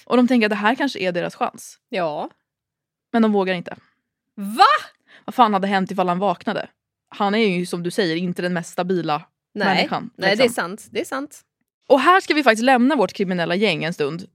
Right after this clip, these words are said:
Speaker 2: Jaha.
Speaker 1: Där i full fart med sina olika sprees.
Speaker 2: Ja.
Speaker 1: Och vi ska förflytta oss lite till den sjuttonde augusti, alltså dagen efter att allt det här började.
Speaker 2: Mm.
Speaker 1: Och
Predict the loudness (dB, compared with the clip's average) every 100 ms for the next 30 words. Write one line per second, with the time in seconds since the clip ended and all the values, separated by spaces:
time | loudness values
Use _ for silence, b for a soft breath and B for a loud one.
0 | _ -8 -8 -6 2 4 4 0 -4 -2
1 | -4 -4 -6 -4 -4 -6 -10 -6 -6 -4
2 | -10 -14 -6 -4 -4 -6 _ _ _ _
3 | B B _ -4 -4 -2 -4 -2 -4 -4
4 | -6 -8 -8 -4 -4 -2 -4 -4 -4 -2
5 | 0 0 -4 -8 -8 -2 -2 -2 -8 -8
6 | -4 0 0 -2 -6 -8 -8 -8 -6 -10
7 | -10 -10 -8 -8 -8 -10 _ -8 -6 -8
8 | -10 -6 -6 -6 -10 -18 -20 _ -20 -20
9 | -20 -20 -20 -20 -20 -14 -2 0 -2